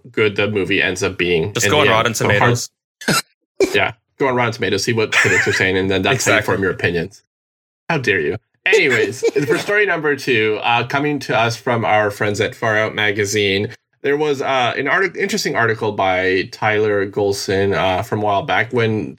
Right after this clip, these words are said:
Speaker 1: uh, talking about Kevin Costner and how at one point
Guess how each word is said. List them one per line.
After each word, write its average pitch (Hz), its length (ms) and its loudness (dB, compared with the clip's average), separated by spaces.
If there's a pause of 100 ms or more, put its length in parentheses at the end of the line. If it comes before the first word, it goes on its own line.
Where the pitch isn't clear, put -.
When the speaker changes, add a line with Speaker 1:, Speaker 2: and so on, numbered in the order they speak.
(140)
Speaker 1:
uh, 120 200 2
talking 151 300 -2
about 123 360 0
Kevin 123 260 -2
Costner 107 680 0
and 98 380 0 (440)
how 127 180 0
at 107 120 -2
one 117 200 0
point 113 500 -2